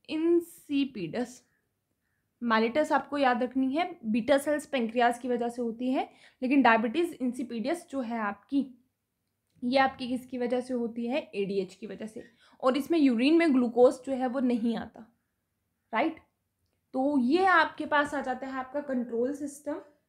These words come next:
कंट्रोल सिस्टम में हमने यहाँ पर जो पढ़ा, वो हमने एडीएच के बारे में भी पढ़ा,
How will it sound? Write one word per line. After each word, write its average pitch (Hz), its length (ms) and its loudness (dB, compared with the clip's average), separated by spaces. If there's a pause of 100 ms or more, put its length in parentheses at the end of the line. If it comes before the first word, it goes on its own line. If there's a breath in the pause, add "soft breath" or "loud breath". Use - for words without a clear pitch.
(100)
कंट्रोल 269 400 -4
सिस्टम 330 340 -6
में 294 140 -2
हमने 285 280 0
यहाँ 254 180 -2
पर 269 280 -6 (100)
जो 247 300 2 (240)
पढ़ा, 226 320 0 (340 soft breath)
वो 240 100 -4
हमने 277 200 0
एडीएच 226 440 -2
के 302 100 -6
बारे 262 200 2
में 262 160 0
भी 285 80 0
पढ़ा, 254 320 -2